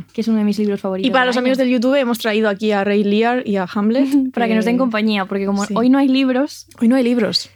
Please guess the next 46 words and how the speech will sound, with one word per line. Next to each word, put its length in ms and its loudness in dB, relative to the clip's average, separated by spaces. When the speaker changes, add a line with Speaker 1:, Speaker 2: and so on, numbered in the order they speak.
Speaker 1:
hemos 180 2
traído 220 0
los 100 2
Speaker 2:
Hoy 80 4
no 60 4
vamos 180 2
a 40 2
hablar 180 2
de 80 0
Speaker 1:
fragmentos. 520 -2
Speaker 2:
libros. 500 0
Speaker 1:
<laughs> 220 -8
Los 140 0
fragmentos, 600 0
porque 360 -4
nunca 200 0
los 100 0
habíamos 280 -2
traído 260 -4
aquí. 340 -4
Están 240 -4
agotados, 500 0
esto 160 -4
es 60 -6
como 200 -6
una 120 -2
joya, 280 -2
esto 180 -6
debería 160 -2
estar, 320 -4
uy, 160 -4
que 140 -8
no, 160 -4
que 100 -6
no 80 -2
se 80 -2
me 80 2
entiende. 380 0
<laughs> 120 -12
Debería 400 4
estar 240 0
en 80 2
el 80 4
Museo 380 4
Arqueológico. 680 -2
Speaker 2:
Sí. 360 -4